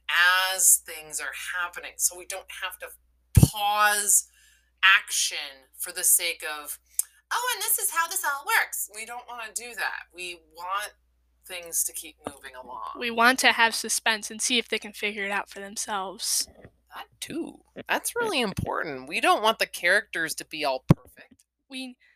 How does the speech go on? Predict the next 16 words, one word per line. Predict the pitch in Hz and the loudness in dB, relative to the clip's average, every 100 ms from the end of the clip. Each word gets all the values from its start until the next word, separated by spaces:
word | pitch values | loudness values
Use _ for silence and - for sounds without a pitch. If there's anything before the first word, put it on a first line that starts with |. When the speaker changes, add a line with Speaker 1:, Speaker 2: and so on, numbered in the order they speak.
| _ _ _ _ _ | _ _ _ _ _
Speaker 2:
because | 254 - 294 285 | -12 -6 -6 -4
we | 277 | -8
need | 302 | -4
the | 349 | -4
suspense | - 302 - 294 285 247 | -2 -2 -2 2 0 0
so | - 247 | -4 -2
that | 269 | -2
they | 269 | -2
keep | - 285 262 | -6 -6 -6
reading. | 196 202 285 359 240 196 _ _ _ _ | -10 2 8 8 6 -2 _ _ _ _
If | 269 269 | -2 0
you | 269 | 0
just | - 302 - | 0 0 0
tell | 285 285 | 4 6
them | 285 | 6
all, | 254 | 2